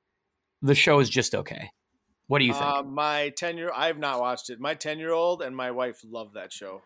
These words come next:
Speaker 1: She is really good. Like, she's
Speaker 2: Yeah.
Speaker 1: exceptional.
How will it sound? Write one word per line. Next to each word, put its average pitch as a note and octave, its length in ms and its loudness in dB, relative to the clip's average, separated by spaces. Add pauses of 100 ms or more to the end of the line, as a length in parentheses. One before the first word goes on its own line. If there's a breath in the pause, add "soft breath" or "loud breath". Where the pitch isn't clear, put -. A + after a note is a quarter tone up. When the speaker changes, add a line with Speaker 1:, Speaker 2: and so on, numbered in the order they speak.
(680)
Speaker 1:
She B3 320 6
is B3 160 8
really G#3 280 8
good. D#3+ 360 4
Like, D3+ 180 4
she's G#3 360 6
Speaker 2:
Yeah. D#3 80 -2 (300)
Speaker 1:
exceptional. - 720 4